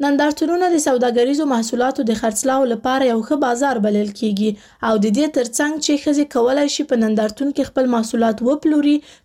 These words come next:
کولای شي بازار موندنه وکړي او له نورو شرکتونو سره د خپلې سوداګرۍ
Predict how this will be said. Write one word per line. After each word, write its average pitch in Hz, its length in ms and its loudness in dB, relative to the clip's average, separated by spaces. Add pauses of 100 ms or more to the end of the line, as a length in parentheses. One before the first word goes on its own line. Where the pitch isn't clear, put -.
(120)
کولای 262 320 2 (100)
شي 247 160 -2
بازار 214 320 0
موندنه 226 420 2
وکړي 214 360 -2
او 247 160 2
له 269 120 0
نورو 370 220 0
شرکتونو 302 640 -2
سره 285 180 2
د 247 120 2
خپلې 262 300 0
سوداګرۍ 220 500 2